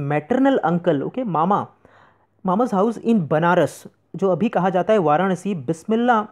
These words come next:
was fascinated watching his uncle's practice, practicing of शहनाई। Soon बिस्मिल्लाह started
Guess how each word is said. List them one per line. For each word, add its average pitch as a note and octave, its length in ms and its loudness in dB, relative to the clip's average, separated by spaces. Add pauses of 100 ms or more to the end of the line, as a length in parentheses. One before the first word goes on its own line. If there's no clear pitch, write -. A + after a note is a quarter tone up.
(160)
was G#3 220 0 (180)
fascinated C4 760 2
watching F3 340 0
his G#3+ 100 -4 (100)
uncle's F#3 540 -2 (200)
practice, F3 500 -2 (1000)
practicing B3 520 -4 (120)
of C4 160 -2
शहनाई। E3+ 500 0
Soon C4+ 500 2
बिस्मिल्लाह A3+ 640 0 (380)
started G3+ 520 0